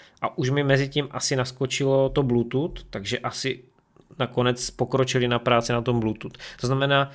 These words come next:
je to živý systém a je to taková jako hračka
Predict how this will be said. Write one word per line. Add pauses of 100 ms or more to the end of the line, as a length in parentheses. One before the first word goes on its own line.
(160)
je
to
živý
systém
a
je
to
taková
jako
hračka